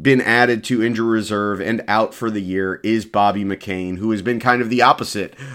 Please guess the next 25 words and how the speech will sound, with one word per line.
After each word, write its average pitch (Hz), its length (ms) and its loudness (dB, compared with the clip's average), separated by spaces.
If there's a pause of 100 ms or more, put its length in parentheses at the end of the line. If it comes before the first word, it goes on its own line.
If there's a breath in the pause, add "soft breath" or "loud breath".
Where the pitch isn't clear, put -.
of 104 160 0
Rashad 95 440 -2
Jones, 92 400 -8 (260 loud breath)
in 104 160 -4
that 107 320 -2 (160 soft breath)
this 143 220 0
guy 127 220 6
has 120 180 -2
been 120 160 -2
playing 117 400 0
hurt 120 400 0
and 117 140 0
has 120 180 -2
been 123 220 2
doing 123 360 2
all 151 260 4
of 107 140 0
the 107 80 0
right 101 320 0
things, 98 400 -4 (220 soft breath)
both 110 320 0
in 147 160 2
the 135 80 2
locker 120 340 4
room 110 240 0